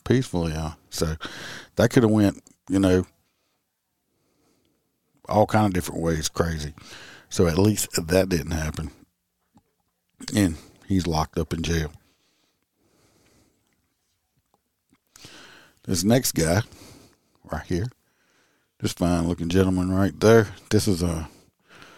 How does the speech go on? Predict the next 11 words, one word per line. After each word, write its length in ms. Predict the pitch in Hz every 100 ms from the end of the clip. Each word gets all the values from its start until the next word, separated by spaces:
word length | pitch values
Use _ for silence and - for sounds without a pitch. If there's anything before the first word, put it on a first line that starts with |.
| - _ _ -
not 160 | 110 95
the 60 |
greatest 340 | 82 92 87 -
picture, 320 | 104 - 87
'cause 100 | 85
that's 140 | 90
the 100 | -
only 120 | 90
picture 320 | 85 92 - -
they 100 | 78
had. 400 | 82 78 73